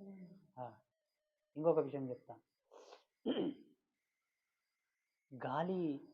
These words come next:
లేని ప్రదేశమునందు, తగిన మోతాదులో గాలి ఉండు ప్రదేశమునందు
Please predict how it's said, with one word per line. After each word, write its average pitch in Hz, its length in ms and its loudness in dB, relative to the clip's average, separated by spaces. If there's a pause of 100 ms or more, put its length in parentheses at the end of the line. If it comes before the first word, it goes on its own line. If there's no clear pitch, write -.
లేని 156 280 4
ప్రదేశమునందు, 135 1000 -2 (640)
తగిన 170 320 2
మోతాదులో 180 640 4
గాలి 147 360 4
ఉండు 156 220 2
ప్రదేశమునందు 135 920 -4